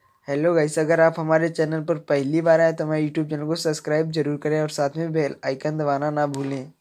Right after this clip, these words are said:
तो चलो गाइस, चलते हैं गाइस, पबजी कैसे डाउनलोड करें। गाइस, उसके लिए हमारे डिस्क्रिप्शन में एक लिंक, एक ऐप का लिंक मिल जाएगा, वहाँ से उसको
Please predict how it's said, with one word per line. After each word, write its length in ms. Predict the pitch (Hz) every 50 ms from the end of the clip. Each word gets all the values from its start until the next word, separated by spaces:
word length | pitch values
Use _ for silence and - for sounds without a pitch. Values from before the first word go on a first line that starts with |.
| _ _ _ _ _ _ _ - - - _ _ _ - - - - - - - - - - - - - -
तो 100 | 175 165
चलो 340 | 165 - 170 160 160 170 170
गाइस, 240 | 175 170 175 175 -
चलते 360 | 170 151 143 135 - 165 160
हैं 200 | 165 165 170 170
गाइस, 180 | 165 170 175 170
पबजी 360 | - - 156 147 139 160 175 170
कैसे 340 | - 160 151 143 - 165 160
डाउनलोड 420 | 156 151 147 147 151 151 147 156
करें। 300 | - 151 147 147 143 143
गाइस, 260 | 156 160 175 170 -
उसके 260 | 175 156 - - 165 160
लिए 180 | 165 170 170 165
हमारे 360 | 165 156 147 151 156 165 160
डिस्क्रिप्शन 680 | 147 156 156 - - - 147 143 139 - - - 160 160
में 160 | 160 160 165 165
एक 100 | 151 151
लिंक, 480 | 151 135 127 135 151 160 160 160 165 170 156 - _ _ _ _ _ _ _ _ _
एक 220 | 156 160 160 160
ऐप 180 | 156 156 156 156
का 80 | - 156
लिंक 260 | 147 147 160 170 165 165
मिल 220 | 160 156 147 147
जाएगा, 400 | 143 147 147 151 151 147 156 160 160
वहाँ 260 | 156 151 147 156 156
से 240 | 156 - 170 160 170 165 - _ _ _ _ _ _ _ _ _ _ _ _ _
उसको 320 | 160 - - 160 160 160